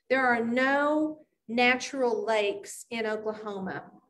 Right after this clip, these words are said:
They're all man-made reservoirs, and there are over a hundred of those in our lake. And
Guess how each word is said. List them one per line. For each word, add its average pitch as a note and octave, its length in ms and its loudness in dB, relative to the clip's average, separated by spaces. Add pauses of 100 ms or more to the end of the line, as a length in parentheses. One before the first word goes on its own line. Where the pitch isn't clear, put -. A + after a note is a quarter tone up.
(240)
They're A3+ 280 4
all B3+ 240 8
man-made A#3+ 800 4
reservoirs, G#3+ 800 0
and A3 120 2
there A#3+ 140 6
are A#3+ 140 2
over D4 320 6
a A3+ 100 6
hundred D4+ 720 -2 (440)
of G#3 220 2
those G3+ 380 4
in A3 160 -2
our G3 200 2
lake. G3+ 380 2
And G3 240 -6